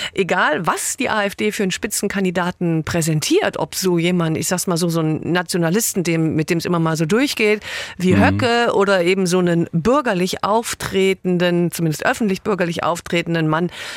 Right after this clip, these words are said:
Speaker 1: äh, wie Jörg Orban, die liegen bei dreißig Prozent ungefähr beide. Das, also das ist schon ein Phänomen. Warum,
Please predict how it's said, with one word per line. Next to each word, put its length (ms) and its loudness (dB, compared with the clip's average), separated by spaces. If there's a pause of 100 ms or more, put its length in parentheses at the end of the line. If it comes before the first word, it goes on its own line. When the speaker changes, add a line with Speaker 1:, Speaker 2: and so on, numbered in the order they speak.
(120)
Speaker 1:
äh, 500 2
wie 140 -2
Jörg 300 0
Orban, 400 0
die 100 0
liegen 200 0
bei 120 0
dreißig 320 -4
Prozent 380 -4
ungefähr 400 -2
beide. 360 -2
Das, 160 -2
also 220 -2
das 180 -4
ist 180 -2
schon 300 0 (320)
ein 80 -4
Phänomen. 680 0 (580)
Warum, 880 0